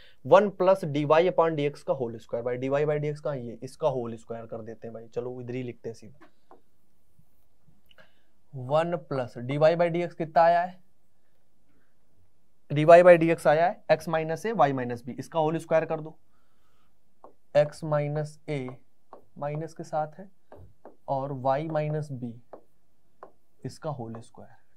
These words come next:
ठीक, होल स्क्वायर हो गया। आगे इसकी होल पावर three by two, इसकी होल पावर three by two। डरना नहीं पावर आवर से, सब अभी आसान हो जाएगा।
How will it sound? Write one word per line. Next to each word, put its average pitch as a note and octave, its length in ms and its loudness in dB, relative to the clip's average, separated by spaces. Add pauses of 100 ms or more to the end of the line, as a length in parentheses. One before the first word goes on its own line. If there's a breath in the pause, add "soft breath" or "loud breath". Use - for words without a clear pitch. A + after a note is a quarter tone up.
(100)
ठीक, C3 180 -10
होल C3 240 -4
स्क्वायर C3 260 -4
हो A#2+ 100 -6
गया। B2 180 -12 (580 soft breath)
आगे D#3 240 0
इसकी F3 300 -4
होल D#3+ 380 4
पावर D#3 300 6
three B2 220 -8
by A#2+ 200 -12
two, A#2+ 140 -16 (440)
इसकी C3 300 -12
होल C#3+ 380 -6
पावर C3+ 480 -2
three A2+ 240 -12
by A#2+ 220 -12
two। A#2+ 180 -14 (1080)
डरना D3 300 -6
नहीं E3+ 200 -2
पावर D#3+ 280 4
आवर D#3+ 240 2
से, G#3 300 -10
सब D#3+ 200 0
अभी D3 200 0
आसान C3 320 2
हो A#2 80 -8
जाएगा। A#2 280 -14